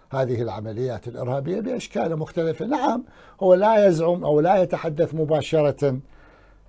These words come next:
عن تبنيه بعض العمليات، لكن بالنتيجة هو الذي ينفذ، هو الذي ينفذ هذه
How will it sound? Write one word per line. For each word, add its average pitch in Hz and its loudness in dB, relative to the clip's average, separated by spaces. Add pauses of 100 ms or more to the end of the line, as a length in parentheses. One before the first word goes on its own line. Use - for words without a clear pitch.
(720)
عن 143 0
تبنيه 139 2
بعض 127 2
العمليات، 113 0 (760)
لكن 151 2
بالنتيجة 123 -8 (1200)
هو 208 -2
الذي 185 -2
ينفذ، 127 -6
هو 135 -4
الذي 113 -10
ينفذ 101 -12
هذه 92 -12